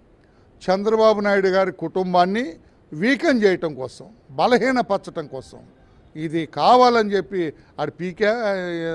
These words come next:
ఉన్నారు కదా అతను, అతను, ఆ, అతను డైరెక్షన్ ప్రకారం ఈ ప్రభుత్వం నడుస్తున్నది. ఇది సరైనది కాదు. మీరు,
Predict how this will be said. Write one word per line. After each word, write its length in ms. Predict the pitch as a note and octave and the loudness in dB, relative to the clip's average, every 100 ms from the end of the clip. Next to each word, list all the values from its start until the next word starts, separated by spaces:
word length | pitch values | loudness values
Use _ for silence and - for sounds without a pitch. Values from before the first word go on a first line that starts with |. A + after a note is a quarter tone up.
| D#3+ D#3 D3 C#3 C#3 C3+ C3 C3+ | -8 -10 -10 -12 -12 -14 -14 -14
ఉన్నారు 340 | C#3+ D#3+ D#3+ | -12 -8 -6
కదా 200 | C#3 A#2+ | -6 -10
అతను, 240 | A2+ A2+ | -14 -18
అతను, 200 | A#2 G#2+ - _ _ _ _ | -20 -20 -20 _ _ _ _
ఆ, 200 | C#3 F3 B3 _ _ _ - | -12 -10 -12 _ _ _ -12
అతను 600 | D3+ A3+ A#3 A3 F#3+ D#3+ - _ _ _ _ D#3 | -4 0 0 -2 -4 -8 -14 _ _ _ _ -4
డైరెక్షన్ 540 | D#3 G3 G#3 - G3+ | 2 2 0 -4 -8
ప్రకారం 480 | F3+ F3+ F3 F#3+ C4 - - - | -6 -2 0 0 -4 -12 -20 -10
ఈ 120 | F3 | -8
ప్రభుత్వం 560 | E3+ D3+ D#3+ F3 F3+ D#3+ | -6 -2 -2 -2 -4 -6
నడుస్తున్నది. 640 | D3+ C#3+ - D3 E3 A3 - _ - | -6 -8 -8 -6 -8 -12 -16 _ -16
ఇది 140 | C3+ | -14
సరైనది 520 | B2+ D3+ D3+ F3+ E3 | -8 -4 -2 -2 -4
కాదు. 400 | - D3+ D#3+ A3+ - _ _ - | -4 -4 -4 -6 -14 _ _ -18
మీరు, 540 | C3+ C#3 D3 C#3 C3+ | -10 -6 -4 -4 -8